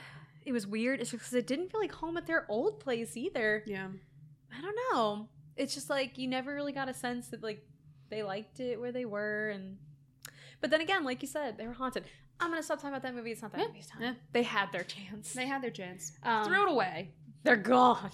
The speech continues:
Speaker 1: <laughs> But yeah, I, that was one of my biggest, uh, takeaways from this one. It's just that, like, oh man, I didn't know how important it was. Um, and that's similar to, I will say, another one that had this feel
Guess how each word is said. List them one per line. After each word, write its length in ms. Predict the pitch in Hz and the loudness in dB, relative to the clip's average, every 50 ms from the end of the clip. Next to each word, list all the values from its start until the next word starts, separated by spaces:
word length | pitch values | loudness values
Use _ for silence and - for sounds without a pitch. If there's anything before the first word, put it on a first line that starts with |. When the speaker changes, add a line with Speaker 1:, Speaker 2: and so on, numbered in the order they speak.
| - 233 - - - - - | -8 -10 -10 -12 -14 -16 -16
Speaker 1:
<laughs> 360 | - - - - - - - - | -14 -12 -10 -10 -12 -12 0 4
But 100 | 277 269 | 4 6
yeah, 300 | 247 214 180 160 165 165 - | 6 6 4 4 4 2 2
I, 120 | - 208 208 | 2 0 2
that 220 | 196 220 233 226 | 2 2 2 2
was 140 | 233 226 214 | 2 0 0
one 120 | 220 220 214 | -2 -2 -2
of 60 | 208 | 0
my 100 | 208 202 | 0 -2
biggest, 560 | 196 - 208 196 196 190 185 - - - - | -2 -2 -2 0 0 -2 -4 -6 -8 -8 -6
uh, 260 | - - - - - 226 - - - - - - | -6 -4 -4 -4 -6 -6 -8 -12 -20 -20 -20 -12
takeaways 460 | - - 196 185 - 180 170 180 180 | -8 -6 -6 -6 -6 -8 -8 -8 -8
from 160 | - - 190 185 | -10 -10 -10 -10
this 220 | 185 180 - - | -10 -10 -10 -10
one. 340 | 190 185 180 185 185 190 - - - - - | -10 -10 -10 -12 -14 -16 -16 -18 -18 -14 -12
It's 140 | 226 202 - | -12 -10 -8
just 200 | 226 208 - - | -8 -8 -6 -6
that, 140 | 214 196 | -6 -4
like, 280 | 202 208 202 196 196 - - | -4 -4 -4 -4 -6 -8 -12
oh 220 | - - - - | -12 -12 -10 -8
man, 240 | 247 233 208 214 - - | -8 -8 -8 -10 -12 -10
I 60 | - | -8
didn't 140 | 226 226 226 | -8 -6 -6
know 140 | 226 220 233 | -8 -8 -8
how 40 | 226 | -8
important 360 | 214 214 - 226 214 208 202 | -6 -6 -6 -6 -6 -8 -8
it 40 | 196 | -8
was. 220 | 190 185 185 156 - - - - - - - - - - - | -8 -8 -8 -10 -12 -18 -20 -20 -20 -20 -20 -20 -20 -16 -6
Um, 600 | - - 214 208 208 202 208 208 202 220 226 233 - - - - - - - - - - - | 0 2 2 2 2 0 -4 -8 -12 -12 -14 -14 -16 -20 -20 -20 -20 -20 -20 -20 -20 -8 -4
and 100 | 294 302 | -2 0
that's 180 | 381 403 392 392 | 0 0 0 -2
similar 360 | - 349 339 339 349 339 330 | -2 -2 -2 0 0 0 -2
to, 680 | 320 - - 302 294 285 277 269 269 262 262 247 - - - | -2 -4 -4 -2 -2 0 -2 -2 -2 -2 -4 -6 -6 -6 -4
I 100 | 208 220 | -2 -2
will 100 | 220 226 | -2 -2
say, 400 | 226 - - 240 233 226 220 220 | -2 -2 0 0 2 2 2 2
another 340 | 214 - 214 202 202 208 220 | 0 0 -2 -2 0 0 0
one 120 | 226 226 | 0 0
that 100 | 214 214 | -2 -4
had 180 | 214 214 226 220 | -4 -4 -4 -4
this 160 | 226 240 - | -6 -8 -8
feel 500 | - - 254 254 262 262 269 269 269 269 | -4 -2 0 2 2 2 2 2 -2 -4